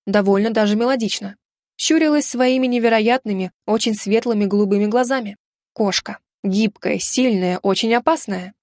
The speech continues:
Каждое движение — хищный рывок. Несмотря на всю красоту и грациозность, очень опасный зверь. Он сам не был кроликом и знал с детства,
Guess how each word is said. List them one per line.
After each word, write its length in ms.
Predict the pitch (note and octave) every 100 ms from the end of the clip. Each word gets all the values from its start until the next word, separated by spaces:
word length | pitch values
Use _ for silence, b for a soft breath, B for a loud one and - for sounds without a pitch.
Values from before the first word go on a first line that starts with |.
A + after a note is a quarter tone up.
| _
Каждое 400 | - A3+ A3 A3
движение — 640 | A3 A3 G#3+ G3+ A3 B3 B3+
хищный 380 | - G3+ - A3
рывок. 420 | A#3+ G#3 - - _ _ _ -
Несмотря 480 | C4 - C4 B3+
на 120 | A#3+ A3+
всю 180 | - A#3
красоту 400 | G#3+ G3+ G#3 A3+
и 80 |
грациозность, 880 | G#3 G3+ - A3 C4 G#3 F#3 - - _ _
очень 340 | - A#3 C#4 C4
опасный 420 | C4 G#3 G3+ A3
зверь. 320 | G#3+ G#3 G3 - _ _
Он 160 | E4 D#4
сам 320 | - F#4 D4
не 120 | C4
был 180 | B3+ G#3
кроликом 500 | G3+ G3+ G#3 F#3+ F3+ - _
и 100 | C4
знал 280 | A#3+ A#3+ A3
с 60 | G3
детства, 480 | G3+ A#3+ - F#3+